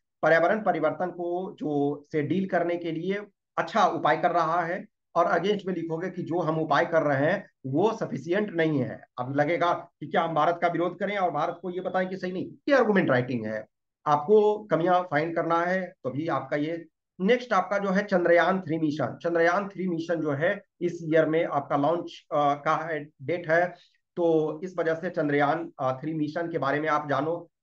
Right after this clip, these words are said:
चंद्रयान वन जो है हमारा successful था, चंद्रयान टू भी बहुत हद तक success था, लेकिन last moment में जो उसमें से, अ,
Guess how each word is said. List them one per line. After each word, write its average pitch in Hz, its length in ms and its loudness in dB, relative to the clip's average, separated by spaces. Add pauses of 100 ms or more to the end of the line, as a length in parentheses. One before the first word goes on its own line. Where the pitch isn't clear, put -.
चंद्रयान 170 540 0
वन 175 280 -2
जो 160 140 0
है 160 180 -2
हमारा 143 260 -2
successful 160 540 -10
था, 175 320 -2 (180)
चंद्रयान 208 500 4
टू 220 140 -4
भी 233 500 2
बहुत 240 360 0
हद 190 180 0
तक 214 120 -2
success 208 300 -4
था, 170 260 -4 (280)
लेकिन 220 220 0
last 190 380 2
moment 214 420 0
में 165 340 -4 (100)
जो 175 420 -2
उसमें 170 220 -8
से, 175 260 -4
अ, - 140 -4